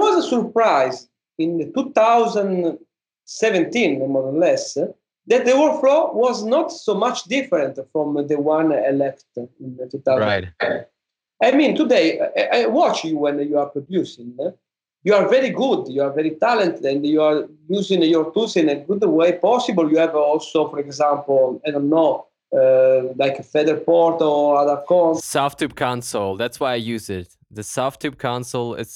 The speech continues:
Speaker 2: so, so, so good.
Speaker 1: This is very good and so on. And there is an improvement on this side, but, uh, compared with the acting, uh, moving on a real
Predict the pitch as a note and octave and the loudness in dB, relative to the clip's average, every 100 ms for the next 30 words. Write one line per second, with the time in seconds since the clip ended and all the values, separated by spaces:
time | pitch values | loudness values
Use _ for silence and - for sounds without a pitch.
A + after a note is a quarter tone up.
0 | - A#2 A#2+ A#2+ G2+ - - A#2+ A#2 B2 | -8 -6 -4 -6 -10 -18 -8 -6 -4 -4
1 | A2 G2 F#2+ F2 - _ _ _ C#3 C#3 | -6 -4 -6 -8 -14 _ _ _ -18 -14
2 | C#3+ D3+ D3+ E3+ A3+ F3 D3+ - B2+ A#2 | -4 -2 0 -2 -2 -2 -2 -2 -2 -2
3 | A#2+ - _ - _ - D#4+ A#3+ F3+ G3+ | -6 -12 _ -20 _ 0 2 0 -2 0
4 | D4+ D4 G#3 - G#3+ D4 G3 C#3+ B2+ B2 | 0 0 0 -2 -2 0 0 0 -4 -4
5 | - - C#3+ C#3+ C#3+ - - C#3 B2 A#2+ | -6 -4 -2 -4 -6 -10 -4 0 0 -2
6 | A#2+ C#3+ C#3+ F#3+ C#4+ C#4+ F3+ D3+ D3 - | -2 -6 -6 0 2 4 4 2 0 -2
7 | C#3+ D#3+ - - B3 A#3 - D#4+ D4 G3+ | -2 -2 -2 -4 -2 0 2 2 2 0
8 | E3+ A3 G3 F#3 A3 A3 - _ _ _ | -2 -6 -6 -2 -2 -2 -10 _ _ _
9 | _ - A#3 - G3 F3+ - F3 E3+ F#3+ | _ -4 -4 -4 -4 -6 -6 -6 -4 -2
10 | B3+ G3+ F3 E3+ D#3+ D#3 A#3 | -2 2 2 2 0 0 0